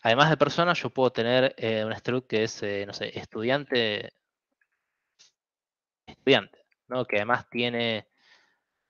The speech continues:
la carrera que estudia, tiene cosas, no sé, no sé, no se me ocurre mucho qué, pero tiene más cosas, y tiene una persona.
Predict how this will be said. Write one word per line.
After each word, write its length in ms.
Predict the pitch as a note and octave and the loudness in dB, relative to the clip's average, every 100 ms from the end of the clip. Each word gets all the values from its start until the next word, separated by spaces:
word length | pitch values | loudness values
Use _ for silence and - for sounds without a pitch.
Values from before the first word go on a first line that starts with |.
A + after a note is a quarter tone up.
| _ - | _ -2
la 180 | G#2 | -2
carrera 560 | - G2+ G2 B2 A#2+ A2 | 0 -2 4 4 6 4
que 80 | - | 0
estudia, 680 | - F#3 F3+ E3 C#3+ C3 - - _ _ _ _ _ _ _ _ _ _ _ _ _ | -2 2 4 4 4 2 -4 -16 _ _ _ _ _ _ _ _ _ _ _ _ _
tiene 640 | A#2+ A#2 G#2+ G#2 G2+ G2 - _ _ _ _ _ _ _ _ _ _ - _ | -4 -2 -2 -2 -2 -6 -10 _ _ _ _ _ _ _ _ _ _ -20 _
cosas, 360 | C3 B2+ C3+ | -2 0 -4
no 80 | A#2+ | -6
sé, 140 | A#2+ A2+ | -12 -12
no 80 | |
sé, 80 | A2+ | -10
no 80 | A2+ | -10
se 80 | - | -8
me 80 | A#2 | -4
ocurre 200 | A#2 G#2+ | -2 -2
mucho 200 | A2 A2 | -4 -2
qué, 160 | C#3+ | -4
pero 320 | - G2+ G2+ - - - - - _ | -2 -4 -4 -8 -20 -20 -20 -20 _
tiene 160 | A#2 B2 | 0 2
más 80 | |
cosas, 340 | - E3 F#3+ - - _ _ _ _ _ | 4 4 4 -2 -20 _ _ _ _ _
y 100 | B2 | -4
tiene 440 | C3+ D3 E3 F#3 _ _ _ | 2 4 2 -2 _ _ _
una 180 | C3 B2+ | 2 6
persona. 400 | C3+ F#3 G#2 | 6 6 2